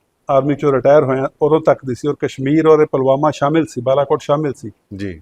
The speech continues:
Speaker 1: ਆਰਟੀਕਲ ਤਿੰਨ ਸੌ ਸੱਤਰ ਦਾ ਹਟਣਾ ਸ਼ਾਮਿਲ ਸੀ, ਕਿਉਂਕਿ ਮੈਂ ਉਸ ਟਾਈਮ ਤੇ ਕੋਰ ਕਮਾਂਡਰ ਸੀ।
Speaker 2: ਯੈਸ।
Speaker 1: ਤੇ ਮੇਰੇ ਪਬਲਿਸ਼ਰ, ਜਿਵੇਂ ਤੁਸੀਂ ਕਿਹਾ, ਪੈਂਗੂਇਨ ਰੈਂਡਮ ਹਾਊਸ,
Speaker 2: ਹੂੰ, ਹੂੰ।
Speaker 1: ਇੰਟਰਨੈਸ਼ਨਲ ਪਬਲਿਸ਼ਰ ਨੇ, ਇੰਗਲਿਸ਼ ਬੁੱਕ ਪਬਲਿਸ਼ਿੰਗ ਦੇ ਵਿੱਚ ਨੇ।
Speaker 2: ਹੂੰ, ਹੂੰ, ਹੂੰ।
Speaker 1: ਤੇ ਉਹਨਾਂ ਨੂੰ ਇਹ ਪਸੰਦ ਨਹੀਂ ਸੀ। ਉਹ ਕਹਿੰਦੇ ਕਿ, "ਨਹੀਂ, ਹਿੰਦੀ ਟਾਈਟਲ ਨਹੀਂ ਹੋਏਗਾ,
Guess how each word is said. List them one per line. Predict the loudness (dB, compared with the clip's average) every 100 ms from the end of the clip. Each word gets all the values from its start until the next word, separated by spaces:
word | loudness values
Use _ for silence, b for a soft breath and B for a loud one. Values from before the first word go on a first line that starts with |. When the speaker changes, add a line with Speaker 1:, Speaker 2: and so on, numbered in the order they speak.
| -6
Speaker 1:
ਆਰਟੀਕਲ | -6 -2 0
ਤਿੰਨ | 2 0
ਸੌ | 0 -4
ਸੱਤਰ | -2 -2 2
ਦਾ | 0
ਹਟਣਾ | 0 -4
ਸ਼ਾਮਿਲ | -4 -4 0 -2
ਸੀ, | -4 -14
ਕਿਉਂਕਿ | -12 -10 -4
ਮੈਂ | -4
ਉਸ | -4
ਟਾਈਮ | -6 -6
ਤੇ |
ਕੋਰ | -4 -4
ਕਮਾਂਡਰ | -4 -8 -8
ਸੀ। | -16 -20 -12
Speaker 2:
ਯੈਸ। | -10 -10 -14 -20 _ _ _ _
Speaker 1:
ਤੇ | 2
ਮੇਰੇ | 6 6
ਪਬਲਿਸ਼ਰ, | 6 4 4 2
ਜਿਵੇਂ | 2 2
ਤੁਸੀਂ | 0 -4 0
ਕਿਹਾ, | 0
ਪੈਂਗੂਇਨ | 2 0 2 0 0
ਰੈਂਡਮ | 0 2
ਹਾਊਸ, | 2 0 -4 -20 _ -16
Speaker 2:
ਹੂੰ, | -12
ਹੂੰ। | -8
Speaker 1:
ਇੰਟਰਨੈਸ਼ਨਲ | -2 0 2 0 0
ਪਬਲਿਸ਼ਰ | 2 0 2 0
ਨੇ, | 0 -4
ਇੰਗਲਿਸ਼ | -4 -2 -4 -4
ਬੁੱਕ | -4 -4
ਪਬਲਿਸ਼ਿੰਗ | -4 -4 -6 -8 -6
ਦੇ | -6
ਵਿੱਚ | -6
ਨੇ। | -8 -12 _ -16
Speaker 2:
ਹੂੰ, | -16
ਹੂੰ, | -16 -20 -20
ਹੂੰ। | -20 _ _
Speaker 1:
ਤੇ | -20 -10 -2
ਉਹਨਾਂ | 4 4
ਨੂੰ | 4 6
ਇਹ | 4
ਪਸੰਦ | 4 -4 -4
ਨਹੀਂ | -8
ਸੀ। | -16 -20 _ _ _ _ _ _ _ _ _ _ 0
ਉਹ | 4
ਕਹਿੰਦੇ | 6 4 4
ਕਿ, |
"ਨਹੀਂ, | 4 2
ਹਿੰਦੀ | 0 2 2
ਟਾਈਟਲ | 2 0 -4
ਨਹੀਂ | -6
ਹੋਏਗਾ, | -10 -20